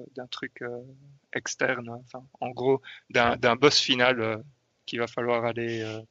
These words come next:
<laughs> qu'il va falloir aller affronter. Et, euh, du coup, c'est le prétexte pour, euh, les affronter tous, euh, les uns après les autres.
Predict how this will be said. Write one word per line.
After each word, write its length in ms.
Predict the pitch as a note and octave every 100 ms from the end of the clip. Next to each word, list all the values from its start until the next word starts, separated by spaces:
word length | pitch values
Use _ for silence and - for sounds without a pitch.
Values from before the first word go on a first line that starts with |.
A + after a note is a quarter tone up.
| _
<laughs> 240 | _ _ _
qu'il 160 | -
va 140 | D3 C3
falloir 260 | - B2+
aller 140 | A#2 A#2
affronter. 580 | A2+ - A#2+ A#2 D3+ D#3 - - - -
Et, 200 | C#3 C#3
euh, 120 | C3
du 160 | C3+ C3+
coup, 120 | E3+
c'est 160 | D#3
le 60 | C3
prétexte 440 | - C#3 D3 -
pour, 180 | - A#2
euh, 140 | A2+ A2+
les 220 | A2 A#2
affronter 400 | - B2+ A#2 B2+
tous, 300 | C3 B2+ -
euh, 160 | A#2
les 200 | A2 A2
uns 80 | A2+
après 200 | A2+ -
les 200 | A#2+ A2+
autres. 260 | B2 C3+